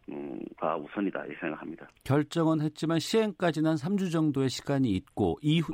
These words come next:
Speaker 2: 이 삼 주 기간 동안 외교적인 해법은 계속 열어놓고 가는 거죠?
Speaker 1: 그렇습니다. 그럼
Speaker 2: 어.
Speaker 1: 뭐 지금 일본이 대답할 차례입니다. 지금 일본이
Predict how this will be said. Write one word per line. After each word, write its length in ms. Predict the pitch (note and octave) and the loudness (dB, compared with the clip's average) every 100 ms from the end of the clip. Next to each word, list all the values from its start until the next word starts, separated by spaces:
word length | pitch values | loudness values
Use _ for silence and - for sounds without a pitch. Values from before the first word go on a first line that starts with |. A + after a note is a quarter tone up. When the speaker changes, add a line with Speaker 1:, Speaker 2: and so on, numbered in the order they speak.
| - | 0
Speaker 2:
이 300 | C#3+ D#3+ D#3+ | 4 4 4
삼 260 | C3+ G3 G3+ | 2 2 2
주 140 | G3 | 2
기간 300 | E3 D3 D#3 C3+ | 0 2 2 2
동안 300 | D3+ D#3+ D#3 - - - | 2 4 2 -4 -4 4
외교적인 580 | C3 F3 F3+ F3 F3 | 6 6 2 0 0
해법은 420 | D3+ F#3 F3+ D#3+ E3+ | 0 0 0 0 0
계속 200 | C#3 A#2 | 2 4
열어놓고 440 | B2+ E3+ D#3+ - | 4 4 0 -4
가는 220 | A2+ A#2 | -4 -2
거죠? 380 | A2 A#2 E3 - - _ _ _ - | 0 0 -2 -4 -10 _ _ _ 0
Speaker 1:
그렇습니다. 560 | D3 - - - - - | 2 2 -2 -8 -12 -8
그럼 200 | G#2+ G2+ | 0 2
Speaker 2:
어. 120 | F#2+ F2+ | 2 2
Speaker 1:
뭐 340 | F2 E2+ D#2+ - - - | 4 4 2 -4 -10 0
지금 500 | G#2+ G#2+ G#2 G2 - - - - - _ | 4 6 6 2 0 -10 -20 -20 -20 _
일본이 480 | G#2 A2+ B2+ E3+ B2 | 4 6 6 6 4
대답할 420 | F#2+ A2+ B2+ B2 - | 2 0 0 -4 -6
차례입니다. 440 | B2 B2 F#2 D#2 D#2+ | -2 -2 -2 -4 -2
지금 180 | G2 F2 | 0 2
일본이 520 | G2 B2 A#2+ F2 | 2 4 4 4